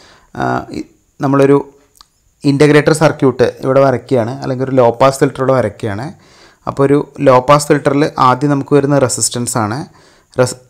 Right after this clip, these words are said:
പിന്നെ നമുക്ക് വരുന്നൊരു കപ്പാസിറ്റർ ആണ്, കപ്പാസിറ്റർ C, റെസിസ്റ്റൻസ് R അല്ലേ? So basically ഈ ഒരു കേസിൽ നമുക്ക് കറണ്ട് മാർക്ക് ചെയ്യാം. ഇതാണ് ഇതിലൂടെ ഒഴുകുന്ന കറണ്ട് എങ്കിൽ ഇതാണ് നമ്മൾ അപ്ലൈ ചെയ്യുന്ന വി ഇൻ,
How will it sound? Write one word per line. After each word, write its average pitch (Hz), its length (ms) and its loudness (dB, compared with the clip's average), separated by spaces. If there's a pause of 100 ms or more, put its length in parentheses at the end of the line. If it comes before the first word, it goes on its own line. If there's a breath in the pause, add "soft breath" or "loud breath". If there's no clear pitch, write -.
(120)
പിന്നെ 131 180 0
നമുക്ക് 135 220 -2
വരുന്നൊരു 127 340 -2
കപ്പാസിറ്റർ 117 640 -4
ആണ്, 113 120 -6 (160)
കപ്പാസിറ്റർ 120 520 -4 (120)
C, 123 140 -8 (680 soft breath)
റെസിസ്റ്റൻസ് 135 500 -4 (160)
R 92 120 -6
അല്ലേ? 123 160 -2 (720 soft breath)
So 165 80 0 (120)
basically 165 460 0 (200)
ഈ - 20 -2 (140)
ഒരു 180 120 -2 (320)
കേസിൽ 139 320 0 (140)
നമുക്ക് 127 280 -6 (1080 soft breath)
കറണ്ട് 135 360 2
മാർക്ക് 123 260 0
ചെയ്യാം. 117 180 -2 (120)
ഇതാണ് 131 280 0
ഇതിലൂടെ 131 260 2
ഒഴുകുന്ന 123 380 -4
കറണ്ട് 113 380 -2
എങ്കിൽ 104 200 -8 (680 soft breath)
ഇതാണ് 139 380 2
നമ്മൾ 139 240 0
അപ്ലൈ 131 240 0
ചെയ്യുന്ന 131 160 -2 (100)
വി 110 120 -6 (160)
ഇൻ, 110 60 -6